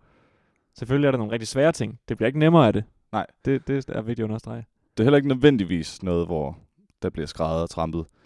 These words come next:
Speaker 1: Nej, nej, selvfølgelig ikke.
Speaker 2: Jeg tror mere, man skal se det som, at vi vil gerne vise så mange forskellige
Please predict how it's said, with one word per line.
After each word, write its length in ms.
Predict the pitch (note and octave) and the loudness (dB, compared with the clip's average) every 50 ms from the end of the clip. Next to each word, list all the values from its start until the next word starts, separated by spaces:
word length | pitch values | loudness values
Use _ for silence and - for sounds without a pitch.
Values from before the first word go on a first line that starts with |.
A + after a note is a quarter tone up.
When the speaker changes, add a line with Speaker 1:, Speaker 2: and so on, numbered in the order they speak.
| _ - | _ -4
Speaker 1:
Nej, 100 | C3 B2+ | -2 -2
nej, 100 | A#2+ - | -2 -2
selvfølgelig 320 | A2+ A2 A2 A2 A#2 B2+ | -4 -8 -12 -12 -12 -14
ikke. 100 | C3 - _ _ _ - | -16 -18 _ _ _ -10
Speaker 2:
Jeg 80 | A2+ G#2+ | -10 -6
tror 140 | - C3 C3 | -2 0 0
mere, 220 | B2 B2 C3 C#3+ | 2 2 2 2
man 120 | C#3+ B2+ G#2 | 2 0 -2
skal 160 | - - A2+ | -4 -8 -6
se 160 | - C#3 B2 | -2 -2 -2
det 80 | F#2+ F#2 | -2 -2
som, 280 | - G2+ F#2+ F#2+ F#2+ - - | -2 -2 -2 -4 -6 -8 -8
at 320 | F2+ F2 - - - - _ _ _ _ _ _ _ _ _ - | -8 -8 -8 -10 -16 -16 _ _ _ _ _ _ _ _ _ -10
vi 120 | - A2 A2+ | -4 -4 -2
vil 100 | A2 G#2+ | -2 0
gerne 340 | F#2+ G#2 F#2+ G2 G2+ G#2+ A#2+ - - | 0 0 0 0 0 -2 -6 -8 -6
vise 460 | G#2 A2 A2 A#2 - - - - _ _ _ _ _ - | -4 -4 -4 -4 -4 -8 -14 -16 _ _ _ _ _ -14
så 280 | - - A#2 G#2 G2 G#2 G#2 | -6 -4 -2 -2 -4 -4 -8
mange 280 | - G#2 G2+ G#2+ A#2+ B2+ | -8 -4 -4 -4 -4 -4
forskellige 560 | A#2+ G#2+ - - C3+ A#2+ G2 F2 E2+ E2 | -8 -4 2 2 2 4 2 0 -4 -6